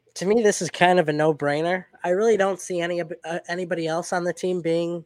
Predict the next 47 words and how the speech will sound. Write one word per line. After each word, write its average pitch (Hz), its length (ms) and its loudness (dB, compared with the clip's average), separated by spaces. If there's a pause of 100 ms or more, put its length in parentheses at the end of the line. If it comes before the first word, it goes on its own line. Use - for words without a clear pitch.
(200)
the 175 100 0
leading 175 260 2
scorer 180 300 2
except - 340 -2
Trevor 160 300 0
Zegras. 151 520 -6 (880)
Um, 147 400 -4 (360)
I, 156 120 -6
I, 151 320 -6
I'm 180 220 -2
really 170 220 2
high 160 240 2
up 160 140 0
on 160 120 2
Trevor 160 300 2
Zegras, 160 560 0 (280)
cover 175 320 4
athlete 170 400 0
of 160 100 -2
N 165 120 -2
H 165 200 -4
L 165 120 -4
twenty-three. 165 720 -4 (380)
I 151 40 -8
mean, 160 240 0
E 190 160 6
A 175 140 6
knows 147 280 0
something, 143 400 -6
obviously. 143 640 -4 (720)
I 180 120 -4
think 175 200 -6
he's 160 180 -6
just 170 340 -6
gonna 165 180 0
be, 156 200 -2
he's 196 320 0
the 180 80 2
future 196 360 2
of 175 60 4
the 180 80 6
Ducks. 180 300 4
He's 156 140 -4
just 165 180 -8
gonna 165 120 -4
have 156 140 -6
a 147 80 -8